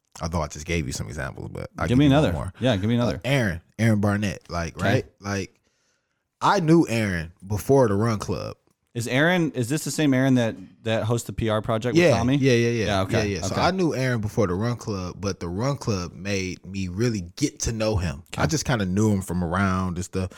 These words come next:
Speaker 1: So anyway, as the Run Club went on, I would see, 'cause I've been in music, Aaron has friends. We got some mutual friends that do music. And he was telling me, like, "Yeah, you know, this artist here, I did his album cover."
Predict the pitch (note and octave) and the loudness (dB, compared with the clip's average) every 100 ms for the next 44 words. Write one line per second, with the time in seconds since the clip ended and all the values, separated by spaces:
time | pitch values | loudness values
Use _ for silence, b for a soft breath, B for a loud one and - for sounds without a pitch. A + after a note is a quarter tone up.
0 | B B B B - C#3 E3 D#3+ C3 A2+ | B B B B 2 4 6 8 8 6
1 | C3+ A2+ B2+ D3+ - D3 A2+ A2 A2 D3 | 4 4 4 4 6 6 6 2 2 4
2 | D#3 A#2 G#2+ G#2 B B B B - A#2 | 4 4 0 -2 B B B B -6 -2
3 | A2+ G#2+ G2+ F#2 - - D3+ C#3 A2+ G#2+ | 0 2 0 -2 -2 2 4 6 2 -2
4 | _ - A#2+ A#2 A2+ G2 G2+ D3 C#3+ G#2 | _ -2 0 2 2 2 4 6 6 2
5 | - _ _ _ _ - C3 C#3+ B2 A#2 | -4 _ _ _ _ -2 2 2 2 2
6 | G#2+ G2 - A#2+ A2+ G#2+ G2+ F#2+ - - | 2 0 -4 -2 0 0 -2 -6 -10 -14
7 | _ G#2 D3 C3+ A2 G#2 G#2+ A#2+ G#2+ F2+ | _ -2 2 2 0 -2 -2 -2 -4 -4
8 | B2+ B2 G2+ F#2+ F2+ F#2 G2 F2 D2+ _ | -2 -2 -2 -4 -4 -4 -4 -4 -8 _
9 | _ _ _ _ _ _ G3 G3+ F#2+ A2+ | _ _ _ _ _ _ -6 -4 -2 0
10 | B2 G#2+ - D3+ C#3+ A#2 G#2+ F#2+ G#2+ G#2 | 0 0 2 4 2 0 -2 -2 0 -2
11 | F2 G#2+ A#2+ A2+ - - _ G2 G#2 - | -2 -2 0 0 -2 -20 _ -4 -4 -2
12 | G#2+ G#2 G2 C#3 A#2 F#2+ G#2 F#2+ G#2 F#2+ | -2 -2 -2 0 0 -2 -2 -2 -4 -4
13 | A2 D3 A#2+ E2+ D#2+ B1 | -2 -4 -4 -10 -8 -8